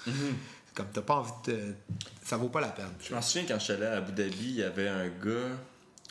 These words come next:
Speaker 1: comment il s'appelait ? Il était ceinture purple, une espèce de gros, euh, un gars d'américain, un gros dopé, là, clairement,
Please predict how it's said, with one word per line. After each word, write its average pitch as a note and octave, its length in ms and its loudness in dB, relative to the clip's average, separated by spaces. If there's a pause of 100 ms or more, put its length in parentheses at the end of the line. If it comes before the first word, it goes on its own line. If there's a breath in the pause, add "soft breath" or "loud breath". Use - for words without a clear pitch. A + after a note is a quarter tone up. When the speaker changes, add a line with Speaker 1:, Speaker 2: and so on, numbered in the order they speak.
(140)
Speaker 1:
comment - 180 -6
il B2 100 -4
s'appelait ? F2+ 580 -2
Il - 40 -2
était F2+ 160 -4
ceinture B2+ 560 -4 (220)
purple, F2+ 580 -2
une F#2 80 0
espèce G#2 320 -4
de F2 140 0
gros, F#2+ 540 -2
euh, F2 180 -2 (960 loud breath)
un F2 80 0
gars A#2 100 4
d'américain, G2+ 560 0
un F2 200 0
gros F#2+ 220 0
dopé, F2 480 0
là, E2+ 100 -2
clairement, E2+ 440 -2